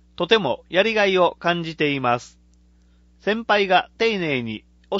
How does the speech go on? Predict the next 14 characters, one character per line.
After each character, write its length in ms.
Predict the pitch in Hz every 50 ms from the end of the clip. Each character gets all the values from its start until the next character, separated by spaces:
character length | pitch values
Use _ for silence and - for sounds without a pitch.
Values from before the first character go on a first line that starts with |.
| -
え 160 | 233 226 226 226
て 140 | - 208
く 120 | 196 - 190
れ 120 | 185 185
る 80 | 170 170
の 140 | 156 139 117
で、 200 | 113 107 - - _ _ _ _ _ _ _ _ _ _ _
新 320 | 185 190 247 233 233 233
し 240 | 226 - 185 151 139
い 40 | 131
仕 140 | - - 175
事 260 | 175 170 - 170 156
に 80 | 151
も 240 | 147 131 107 98 -